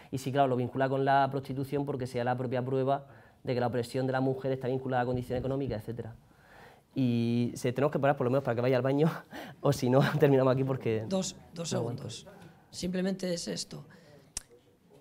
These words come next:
Speaker 2: Que si, para, para rematar hasta el final la tesis, que si no existe el matriarcado, efectivamente, y Harris y muchos otros lo niegan,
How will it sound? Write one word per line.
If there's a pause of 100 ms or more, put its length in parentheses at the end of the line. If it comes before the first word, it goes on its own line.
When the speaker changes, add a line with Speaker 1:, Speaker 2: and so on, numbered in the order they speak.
(960)
Speaker 2:
Que
si, (880)
para,
para
rematar
hasta
el
final
la
tesis, (520)
que
si
no
existe
el
matriarcado,
efectivamente,
y (140)
Harris
y
muchos
otros
lo
niegan,